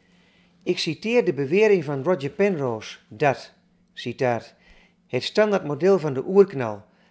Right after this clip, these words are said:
algemeen is aanvaard en dat de rest een mengeling is van versiersels en ongebreidelde fantasie", einde citaat, alleen maar als waarschuwing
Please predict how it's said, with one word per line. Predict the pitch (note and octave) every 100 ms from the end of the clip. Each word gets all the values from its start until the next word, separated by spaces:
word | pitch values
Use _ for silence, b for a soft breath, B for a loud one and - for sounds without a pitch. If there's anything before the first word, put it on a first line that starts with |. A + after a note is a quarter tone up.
| b -
algemeen | F#3 G#3+ F3 E3+ D#3+ D3
is | C#3 C3+
aanvaard | - G2 G#2+ A2 E3 - - b b b b
en | D3
dat | C#3 C#3 A#2+
de | B2+
rest | B2 G3 - - -
een | B2 B2+
mengeling | G3+ F#3+ D3+ B2+
is | A#2+ A2+ - b b
van | G2+ C#3 C#3
versiersels | A2+ A#2+ - G3+ F#3+ - A2 F#2 - _ b b
en | C3 A#2+ -
ongebreidelde | A3 F3+ E3+ C3 D#3+ D3 A#2
fantasie", | A2+ B2+ A2+ G#2+ G2 B2+ A3+ - _ b b b b b b _ -
einde | D3 D3+
citaat, | C#3+ D3 C3+ C3+ F#3+ - _ b b b b b
alleen | C#3 C#3 D#3 A3+ A3+
maar | G3 E3 -
als | A2+ G2+
waarschuwing | G2 B2 E3 F#3 - G3+ A3+ B3